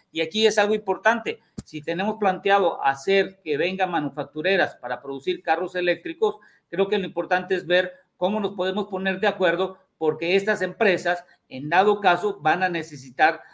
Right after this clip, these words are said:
la electricidad para sus plantas. Por lo tanto, todo esto es un círculo que tenemos que ponernos de acuerdo,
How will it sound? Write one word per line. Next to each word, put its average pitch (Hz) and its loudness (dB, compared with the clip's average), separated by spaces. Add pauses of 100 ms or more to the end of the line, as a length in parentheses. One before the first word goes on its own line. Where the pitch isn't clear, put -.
(140)
la 160 4
electricidad 147 0
para 135 -2
sus 131 -18
plantas. 139 -6 (260)
Por 151 -4
lo 165 0
tanto, 214 4 (180)
todo 208 6
esto 208 2
es 196 -4
un 208 -4
círculo 208 2
que 156 0
tenemos 175 -2
que 180 -6
ponernos 170 -4
de 147 -2
acuerdo, 175 2